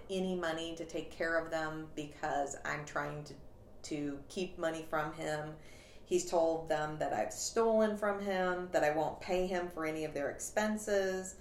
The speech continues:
that I've tried to put him in prison, that I've kidnapped them,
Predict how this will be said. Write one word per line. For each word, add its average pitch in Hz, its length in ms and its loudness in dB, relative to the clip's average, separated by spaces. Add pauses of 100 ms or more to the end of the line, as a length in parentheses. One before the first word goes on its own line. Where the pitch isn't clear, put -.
(480)
that 185 120 10
I've 165 220 8
tried 180 260 4
to 165 60 0
put 175 200 4
him 151 120 0
in 139 240 -4
prison, 202 880 2 (640)
that 170 100 6
I've - 220 4
kidnapped 220 720 2 (420)
them, 190 640 2